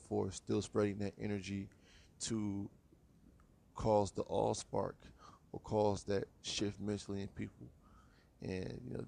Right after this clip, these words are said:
they affect people's lives. They'll do all of these things to, you know, deflect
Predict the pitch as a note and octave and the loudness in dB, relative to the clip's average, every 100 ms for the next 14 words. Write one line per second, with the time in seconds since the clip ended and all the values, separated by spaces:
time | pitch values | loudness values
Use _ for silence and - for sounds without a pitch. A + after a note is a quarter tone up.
0 | - G2 G2 G2 G#2+ G#2 G2+ G2 F#2 G2+ | -2 0 0 0 -2 -2 -4 -4 -2 -2
1 | F#2+ F#2+ G#2+ - - - - - - - | 0 -2 -4 -8 -12 -14 -20 -20 -20 -20
2 | - - - G#2 G2+ G2 G2+ G2 G2 G#2+ | -20 -20 -6 0 0 2 2 4 4 2
3 | G#2 - - G#2 G2+ G2 - - G#2+ G#2+ | -4 -8 -4 -2 -2 -6 -10 -6 -6 -8
4 | - A2+ A2 A2 - - - - - - | -12 -10 -8 -10 -14 -18 -20 -20 -20 -20
5 | - - - - - - A2 - G#2+ F#2 | -20 -20 -20 -20 -20 -4 -4 -2 -4 -4
6 | - - | -8 -20